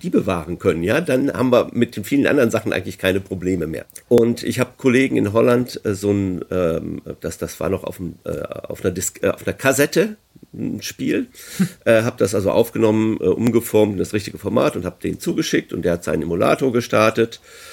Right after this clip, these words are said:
Speaker 1: und rief mich dann an, also da, das stimmt was nicht mit deiner, mit deiner Aufnahme hier, das dauert ewig, ja, das läuft, baut
Speaker 2: Mhm.
Speaker 1: sich hier zeilenweise auf. Der hatte vergessen, in seinem Emulator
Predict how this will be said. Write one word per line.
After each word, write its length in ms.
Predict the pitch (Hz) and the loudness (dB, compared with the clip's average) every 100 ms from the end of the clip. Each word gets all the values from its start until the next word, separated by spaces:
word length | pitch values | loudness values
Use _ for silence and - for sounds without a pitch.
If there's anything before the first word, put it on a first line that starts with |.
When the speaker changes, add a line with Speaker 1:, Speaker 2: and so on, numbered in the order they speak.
| - - _ | -20 -20 _
Speaker 1:
und 180 | 110 104 | -2 2
rief 240 | 107 120 | 2 2
mich 160 | 120 - | 0 0
dann 180 | 110 67 | 2 4
an, 140 | 107 | 4
also 200 | 92 98 | 4 2
da, 200 | 85 82 - | -2 -8 -8
das 180 | 87 - | -8 -6
stimmt 220 | 107 98 | -6 -6
was 220 | - - | -6 -4
nicht 120 | 90 92 | -6 -6
mit 180 | 85 | -2
deiner, 260 | 73 80 78 | 0 0 0
mit 200 | 85 98 | -4 -2
deiner 280 | 87 87 - | -2 -2 0
Aufnahme 480 | 98 - 69 82 85 | -2 -2 -2 -2 -4
hier, 180 | 95 | -4
das 280 | 82 92 - | -6 -6 -6
dauert 600 | - 131 127 107 135 - - | -2 -2 2 2 2 -2 0
ewig, 580 | 135 165 113 78 - - - - - | 4 4 2 -6 -12 -20 -20 -20 -18
ja, 300 | - 107 127 | -4 0 0
das 200 | - 110 | -2 -4
läuft, 380 | 123 120 - - | 2 2 2 -6
baut 200 | - 120 | 0 0
Speaker 2:
Mhm. 40 | 127 | 0
Speaker 1:
sich 120 | 113 | -2
hier 160 | 123 | -2
zeilenweise 960 | - 95 127 151 110 90 87 95 87 - | 0 2 4 4 4 0 -4 -6 -8 -10
auf. 420 | 76 80 - - _ - | -10 -12 -14 -20 _ -4
Der 120 | 101 | -2
hatte 180 | 110 110 | -4 -6
vergessen, 460 | 107 104 113 - | -4 0 0 0
in 80 | 110 | -2
seinem 260 | 101 110 110 | 0 0 -2
Emulator 920 | - 104 101 95 113 - - - | -2 -2 0 0 0 0 0 -2